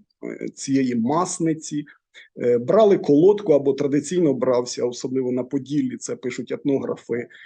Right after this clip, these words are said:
м, власне, макогін, який загортався полотном. Ось, а ще краще вважалося, е, піти у ті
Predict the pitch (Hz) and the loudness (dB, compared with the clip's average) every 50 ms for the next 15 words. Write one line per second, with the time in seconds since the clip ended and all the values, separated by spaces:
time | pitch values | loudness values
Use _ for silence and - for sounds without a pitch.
0 | - _ _ - 123 123 127 123 117 123 127 131 127 123 120 - - 120 120 123 | -20 _ _ -10 -8 -6 -6 -6 -4 0 0 2 2 2 0 -2 -6 -6 -4 -2
1 | 139 160 160 - 151 147 110 107 151 180 214 226 220 226 - - _ _ _ _ | -2 -2 -2 -2 -2 -2 -2 0 0 0 2 2 0 -2 -6 -10 _ _ _ _
2 | _ - 123 135 143 135 190 190 180 147 117 139 143 113 143 135 127 - _ 151 | _ -6 -4 -4 -4 -4 -6 -6 -6 -4 -2 -2 -2 -2 -2 -6 -6 -6 _ -2
3 | 143 139 131 127 - - - 131 123 123 117 104 98 - - _ 151 156 139 135 | -2 -2 -2 -4 -8 -10 -6 -4 -4 -2 -2 -4 -6 -8 -2 _ 2 4 4 4
4 | 135 - - 135 143 170 190 196 196 202 202 202 202 - _ _ _ _ _ _ | 2 2 2 2 4 4 4 2 0 0 -2 -4 -4 -8 _ _ _ _ _ _
5 | _ - 147 151 156 156 156 - - 147 - - 226 226 - 190 170 170 160 - | _ 0 2 2 2 2 0 -2 -4 -2 0 0 0 0 2 2 2 2 2 0
6 | - 165 156 131 135 143 135 139 156 160 156 147 151 143 - - 151 147 143 135 | -2 -4 -4 -2 -4 -4 -2 0 0 0 0 0 -2 -6 -8 -8 -6 -4 -4 -4
7 | 127 117 113 - - - 123 123 - - 151 151 - - 170 165 156 143 139 - | -4 -6 -8 -10 -12 -12 -14 -12 -6 -6 -6 -4 0 2 2 4 4 4 2 0
8 | - - - - _ - 147 143 143 139 139 - _ - 160 160 156 147 139 135 | -2 -8 -14 -16 _ -2 0 0 0 0 -2 -8 _ -12 -8 -4 -2 -2 -2 -2
9 | - - | -6 -8